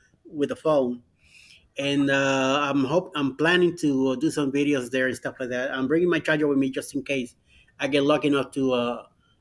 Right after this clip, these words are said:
to charge the phone again a, a few times if I have to, and then, uh, hang around and, and I don't know. We're, we're gonna, we're hoping to be there at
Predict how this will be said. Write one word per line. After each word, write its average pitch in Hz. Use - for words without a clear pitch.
to 170
charge 160
the 139
phone 147
again 131
a, 127
a 131
few 151
times 127
if 127
I 120
have 139
to, 113
and 135
then, 135
uh, 131
hang 143
around 165
and, 143
and 127
I 139
don't 160
know. 156
We're, 127
we're 151
gonna, 381
we're 165
hoping 185
to 170
be 202
there 185
at 143